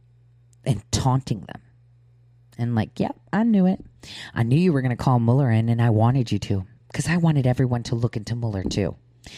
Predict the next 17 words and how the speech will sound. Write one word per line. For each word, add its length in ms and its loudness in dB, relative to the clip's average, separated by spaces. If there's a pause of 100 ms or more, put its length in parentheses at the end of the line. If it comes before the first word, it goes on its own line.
(260)
I 140 2
wanted 360 4
him 200 2
to 120 4
be 160 6
in 100 6
the 60 6
spotlight. 840 2 (1080)
So 160 6
that 220 8
way 120 8
everyone's 380 2
like, 180 0
'Who 260 12
is 160 8
this 200 4
Miller, 320 6